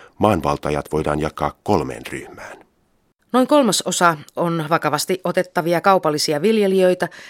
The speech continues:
Speaker 2: joilla oli jonkin verran alkupääomaa ja jotka investoivat voittonsa viljelytuotannon kehittämiseen.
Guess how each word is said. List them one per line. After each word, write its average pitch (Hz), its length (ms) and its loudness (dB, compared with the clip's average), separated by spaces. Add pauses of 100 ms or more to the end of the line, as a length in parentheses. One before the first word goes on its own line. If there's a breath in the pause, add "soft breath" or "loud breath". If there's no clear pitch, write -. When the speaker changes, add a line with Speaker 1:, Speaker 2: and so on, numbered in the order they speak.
(180 loud breath)
Speaker 2:
joilla 202 260 6
oli 175 400 0
jonkin 156 300 0
verran 165 400 0
alkupääomaa 160 960 0
ja 165 160 -2
jotka 156 340 -2
investoivat 170 640 -2
voittonsa 147 500 0 (160)
viljelytuotannon 139 840 -2
kehittämiseen. - 800 -4